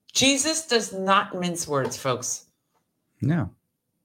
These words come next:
Speaker 1: Red letters right there. And people say that the Bible's like this, uh,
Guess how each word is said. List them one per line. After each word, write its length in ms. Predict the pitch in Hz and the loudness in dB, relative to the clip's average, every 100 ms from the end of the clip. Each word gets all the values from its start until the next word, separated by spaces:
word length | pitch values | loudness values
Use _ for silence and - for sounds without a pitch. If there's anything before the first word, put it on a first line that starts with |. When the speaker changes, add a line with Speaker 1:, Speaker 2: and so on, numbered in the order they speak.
| _ _ _ _ _ | _ _ _ _ _
Speaker 1:
Red 240 | 165 175 | 0 2
letters 320 | 160 139 - - | 4 2 2 0
right 180 | 160 - | 0 -2
there. 300 | - 120 - _ _ _ _ _ _ _ _ _ _ _ _ _ _ _ _ _ _ - | -6 -8 -18 _ _ _ _ _ _ _ _ _ _ _ _ _ _ _ _ _ _ -12
And 100 | 175 | -4
people 220 | 226 214 | -2 -2
say 260 | 208 175 160 | 0 2 2
that 140 | 156 | 0
the 60 | 139 | 0
Bible's 500 | 147 139 135 127 127 | 0 0 0 -2 0
like 220 | 123 117 | -2 -2
this, 360 | 135 123 - - | -4 -2 -2 -2
uh, 500 | 139 123 120 113 98 | 0 2 2 0 -6